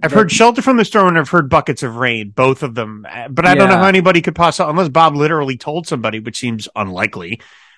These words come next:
Speaker 1: I don't know how we would ever know
Speaker 2: Right.
Speaker 1: that.
Speaker 2: I think, you, right. But I, you and I, not, we're not musicians, but people have told me, people who are musicians, they said they're almost, they're, they're musical Xeroxes of each other. You couldn't have them
Speaker 1: Hmm.
Speaker 2: both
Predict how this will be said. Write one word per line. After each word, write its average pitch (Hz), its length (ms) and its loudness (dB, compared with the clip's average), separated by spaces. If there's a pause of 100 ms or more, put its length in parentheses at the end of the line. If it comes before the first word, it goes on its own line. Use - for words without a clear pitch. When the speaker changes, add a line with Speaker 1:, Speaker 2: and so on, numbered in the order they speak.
(160)
Speaker 1:
I 143 80 0
don't 175 140 4
know 190 120 6
how 165 180 2
we 165 100 6
would 139 140 2
ever 120 180 0
know 143 180 2
Speaker 2:
Right. 131 100 -2
Speaker 1:
that. 82 200 -18 (420)
Speaker 2:
I 147 120 -4
think, 208 360 -6 (400)
you, 147 260 -14
right. 127 340 -4 (720)
But 135 140 -2
I, 131 120 -4 (720)
you 143 180 0
and 127 100 0
I, 120 220 -4
not, 127 280 -6
we're 120 180 -4
not 131 180 -2
musicians, 113 640 -6
but 113 300 -8
people 147 240 -2
have 113 120 -6
told 120 280 -4
me, 95 160 -8
people - 260 -8
who 104 120 -6
are 127 140 -2
musicians, 95 520 -8
they 107 80 -16
said 104 180 -12
they're 113 240 -6 (140)
almost, 147 460 -4
they're, 123 180 -2
they're 120 200 -6
musical 139 360 -2
Xeroxes 110 640 -6
of 95 100 -14
each 92 160 -12
other. 95 260 -8
You 87 140 -14
couldn't 165 220 -4
have 131 120 -4
them 165 180 2
Speaker 1:
Hmm. 110 60 -2
Speaker 2:
both 110 340 -6